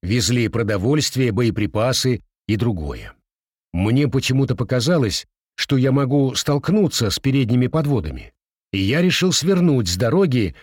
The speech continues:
не вправо, в поле, а влево, в кустарник. Почему? И сейчас, спустя более тридцати лет, объяснить себе не могу.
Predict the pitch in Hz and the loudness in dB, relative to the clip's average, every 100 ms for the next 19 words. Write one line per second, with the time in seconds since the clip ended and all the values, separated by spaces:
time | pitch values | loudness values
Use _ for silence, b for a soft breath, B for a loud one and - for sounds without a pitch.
0 | b b 104 113 - - 208 175 98 73 | b b 0 0 -2 0 2 2 0 -4
1 | - - - 120 76 55 - _ _ - | -12 -8 -2 0 -2 -8 -18 _ _ -2
2 | 175 202 214 120 92 - 180 160 151 98 | 2 2 2 2 -2 -4 -4 -2 -2 -2
3 | 76 - - _ - 90 - 110 185 - | -6 -14 -20 _ -8 -4 0 2 0 -2
4 | - _ _ _ _ _ _ - 107 - | -10 _ _ _ _ _ _ -2 0 0
5 | 117 147 147 - - - - 123 - 123 | -2 0 0 -2 -6 -10 -4 -4 -2 -4
6 | 101 131 123 120 101 120 - 127 117 113 | -2 0 0 0 -2 -4 -2 -2 0 0
7 | 160 175 - _ _ _ 104 104 120 - | -2 -4 -16 _ _ _ -4 0 0 0
8 | 110 - 104 92 92 98 85 71 | 0 0 -2 0 0 0 -4 -8